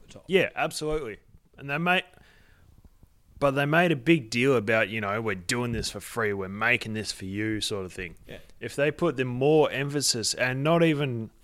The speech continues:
Speaker 2: you know, they might do one video or one post a year about it. If they did one post a m-, fucking month about it, you know, just pick your shit up. Don't do this, you know,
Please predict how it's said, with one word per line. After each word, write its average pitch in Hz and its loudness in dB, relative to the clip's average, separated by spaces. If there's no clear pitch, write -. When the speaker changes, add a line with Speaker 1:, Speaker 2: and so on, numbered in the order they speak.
Speaker 2:
you 120 -8
know, 104 -8
they 139 2
might 151 4
do 131 2
one 120 2
video 123 2
or 113 2
one 120 2
post 110 -2
a 101 -8
year 104 -2
about 95 -4
it. 90 -6
If - -12
they 170 6
did 170 2
one 139 2
post 135 4
a 113 -2
m-, 95 -6
fucking 107 -10
month 98 -4
about 101 -4
it, 85 -10
you 120 -6
know, 101 -2
just 117 -6
pick 165 -2
your 107 -4
shit 113 -4
up. 87 -6
Don't 135 0
do 120 -2
this, 110 -4
you 113 -8
know, 104 -4